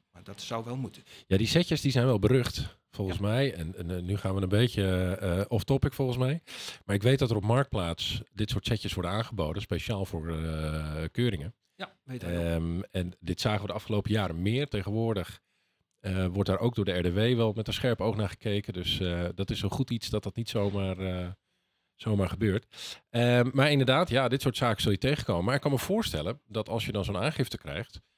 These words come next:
Speaker 2: dat mensen daar dan wat foto's bij doen bijvoorbeeld. Ehm, en dan, dan, dan zie je van, goh, dit is niet, eh, dit, dit is niet zoals het hoort.
Speaker 1: Nou, als je bijvoorbeeld verlaagd tarief aanvraagt, maar dat kan misschien mijn collega Gert nog wel beter vertellen als ik dat kan, dan is het wel de bedoeling dat je bij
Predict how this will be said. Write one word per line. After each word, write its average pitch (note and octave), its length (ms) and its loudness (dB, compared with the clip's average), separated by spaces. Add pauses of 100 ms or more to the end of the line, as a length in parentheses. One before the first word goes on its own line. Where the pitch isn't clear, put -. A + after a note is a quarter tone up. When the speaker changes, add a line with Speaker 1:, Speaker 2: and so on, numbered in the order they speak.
(180)
Speaker 2:
dat F#2+ 120 -6
mensen F#2 240 -2
daar F2 100 0
dan E2+ 100 -2
wat D#2+ 120 -4
foto's B2+ 340 2
bij B2+ 180 2
doen C3 120 0
bijvoorbeeld. B2+ 520 0 (580)
Ehm, G#2+ 560 2
en C3+ 140 0
dan, G2+ 180 2
dan, F#2 220 0
dan F2+ 200 2
zie G2 140 2
je A2 120 4
van, A2 120 2
goh, A2 300 2
dit A2 140 2
is A2 100 0
niet, B2 300 -2
eh, A#2 500 2 (640)
dit, B2 180 -2
dit B2+ 200 6
is C#3 80 4
niet G3+ 140 4
zoals A3+ 180 6
het B2+ 160 2
hoort. D#2+ 220 -6 (300)
Speaker 1:
Nou, - 140 -12
als A#2+ 100 -4
je C3+ 60 0
bijvoorbeeld C#3 260 0
verlaagd C#3+ 260 6
tarief D3+ 220 0
aanvraagt, D#3 380 2
maar C3 160 -4
dat - 100 -14
kan A#2+ 160 -2
misschien A#2 240 -2
mijn A#2 120 -4
collega A#2+ 280 -2
Gert C3 200 -4
nog A#2 100 -10
wel A2 80 -6
beter A#2+ 200 0
vertellen G#2 240 -6
als C3+ 100 -6
ik B2 100 -8
dat C#3+ 100 -12
kan, C3+ 260 -4 (460)
dan B2 80 -6
is A#2+ 60 -2
het A2 100 -6
wel C3+ 100 2
de C#3 60 -4
bedoeling C3 280 0
dat A#2 160 0
je A#2+ 60 -8
bij A2+ 340 -6